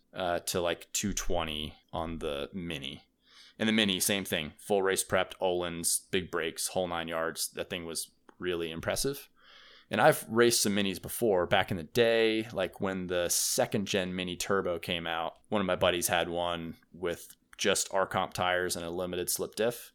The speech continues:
and that thing freaking ripped. So it did, uh, mostly autocross in that car. But anyway, drove the Mini Cooper. And then last car was a B M W. It was a one twenty-five, I believe. I think it's a wagon, like, a little hatch thing.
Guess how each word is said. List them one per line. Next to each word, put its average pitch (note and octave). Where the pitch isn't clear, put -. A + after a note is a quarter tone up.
and E2+
that G2
thing F2+
freaking E2+
ripped. D2
So D#2
it F2
did, D#2+
uh, D2+
mostly A2
autocross -
in D#2+
that -
car. D2
But D#2
anyway, G#2+
drove B2+
the G#2+
Mini G#2+
Cooper. D#3
And A#2+
then A2+
last G2+
car G2+
was F#2+
a F#2+
B G2+
M F2+
W. A#2
It A2
was G2
a F#2
one G2+
twenty-five, D#2+
I C#2+
believe. B1+
I D#2+
think A2
it's G#2+
a F#2+
wagon, E2+
like, F2
a E2+
little E2+
hatch -
thing. A2+